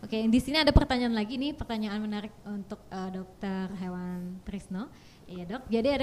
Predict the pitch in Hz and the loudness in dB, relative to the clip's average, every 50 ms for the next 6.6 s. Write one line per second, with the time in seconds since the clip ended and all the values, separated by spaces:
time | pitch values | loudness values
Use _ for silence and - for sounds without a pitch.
0 | 262 269 269 - 240 233 233 226 233 240 269 294 285 - 247 240 254 247 247 - | 0 -2 -2 0 2 2 2 2 2 2 0 0 0 2 2 4 4 4 4 4
1 | - 254 240 254 330 302 262 240 247 247 247 226 226 247 - - 262 247 233 214 | 4 2 2 2 0 2 2 2 4 2 2 2 2 0 -2 -2 0 0 0 0
2 | 196 180 185 - 190 185 - 233 247 247 254 254 254 247 247 247 247 233 240 254 | 0 -2 -4 -6 -6 -6 -4 -2 -2 -2 -2 -2 -2 -2 -2 -2 -2 0 0 -2
3 | 247 - 277 269 - - 262 233 226 226 226 - 349 311 247 226 214 254 - 277 | -2 -4 -6 -6 -4 -2 -2 0 0 -2 -2 -4 -4 -4 -2 -4 -4 -4 -4 -4
4 | 254 254 254 262 233 247 247 - 262 247 247 277 269 - 214 196 214 214 - 214 | -4 -2 -2 -2 -4 -4 -6 -6 -6 -6 -6 -8 -8 -8 -8 -10 -8 -8 -6 -6
5 | 202 196 196 196 196 196 196 202 214 214 214 - 208 160 202 208 208 - 220 190 | -6 -4 -4 -4 -4 -4 -2 0 0 0 0 -2 -4 -2 -2 -4 -4 -4 -6 -8
6 | - - - 233 220 190 175 170 - - 170 | -10 -8 -6 -4 -4 -4 -4 -6 -8 -8 -10